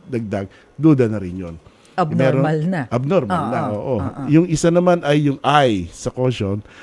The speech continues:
Speaker 1: ay indigestion or difficulty of swallowing.
Speaker 2: Mm.
Speaker 1: Indigestion, yung po yung sinasabi nyo na parang bloated,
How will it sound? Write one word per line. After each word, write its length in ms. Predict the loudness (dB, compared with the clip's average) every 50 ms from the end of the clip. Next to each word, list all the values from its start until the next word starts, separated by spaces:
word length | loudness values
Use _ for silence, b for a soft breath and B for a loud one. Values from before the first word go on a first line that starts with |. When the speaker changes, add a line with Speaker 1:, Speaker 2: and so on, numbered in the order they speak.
| B B -2
Speaker 1:
ay 160 | 0 0 2
indigestion 1120 | 4 4 4 4 6 4 4 4 2 2 0 0 0 -2 -2 0 0 2 2 0 -4 -6 B B B B B B _
or 160 | 0 2 2
difficulty 800 | 2 2 0 0 -2 -2 -6 -6 -6 -6 -6 -4 -6 -6 -6 -4
of 160 | -6 -8 -8
swallowing. 680 | -6 -4 -2 0 0 0 0 2 0 0 0 -2 -4 -8 -12 -18 _ -20 _ _ _ _ _ -4
Speaker 2:
Mm. 520 | -2 -2 0 -2 -2 -4 -4 -6 4 6
Speaker 1:
Indigestion, 720 | 6 8 8 8 6 6 4 2 0 2 2 2 2 2
yung 80 | 0 0
po 80 | -2 -2
yung 160 | -4 -2 -4
sinasabi 480 | -4 -6 -4 -4 -4 -4 -4 -4 -4
nyo 160 | -4 -4 -4 -4
na 160 | -6 -6 -8
parang 360 | -8 -8 -8 -6 -8 -10 -10 B B B B B B B -6
bloated, 560 | 2 2 4 4 4 2 0 0 0 0 -2